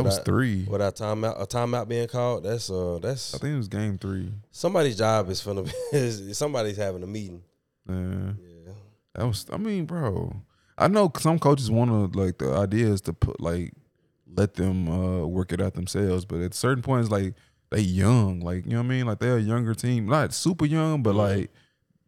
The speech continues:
Speaker 1: not experienced in this playoff. They don't have, they're not well versed in, like, a lot of playoff experience. So, like, you can see it. Like, you can see, even though Memphis is young, they got the right culture. Like, I love Taylor Jenkins, bro. Like,
Speaker 2: Mm-hmm.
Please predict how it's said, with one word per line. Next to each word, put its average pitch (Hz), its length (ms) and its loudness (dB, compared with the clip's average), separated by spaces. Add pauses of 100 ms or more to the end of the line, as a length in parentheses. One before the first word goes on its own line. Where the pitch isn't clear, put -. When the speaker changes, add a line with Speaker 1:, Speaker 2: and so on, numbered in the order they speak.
Speaker 1:
not 101 360 4
experienced 107 500 2
in 98 140 0
this 104 160 4
playoff. 101 520 2
They 95 60 -2
don't 110 160 0
have, 98 180 -2
they're 107 120 0
not 104 200 0
well 101 240 0
versed 95 280 -4
in, 90 160 -4
like, 90 140 -4
a 82 40 -4
lot 90 240 0
of - 80 -2
playoff 92 340 0
experience. 101 440 -4
So, 92 300 -6 (540)
like, 90 340 0 (420)
you 170 80 2
can 156 120 2
see 285 340 0
it. - 200 -8 (320)
Like, 104 100 -2
you 185 60 -2
can 156 80 -8
see, 190 160 -2
even 180 220 0
though 160 140 2
Memphis 180 380 0
is 180 140 -4
young, 196 380 -4
they 139 100 -2
got 143 220 2
the 101 60 -2
right 104 260 0
culture. 117 320 -2
Like, 98 100 0
I 120 80 2
love 104 340 2
Taylor 95 260 -2
Jenkins, 104 320 -6
bro. 80 180 -4
Like, 76 340 -4
Speaker 2:
Mm-hmm. 90 220 -20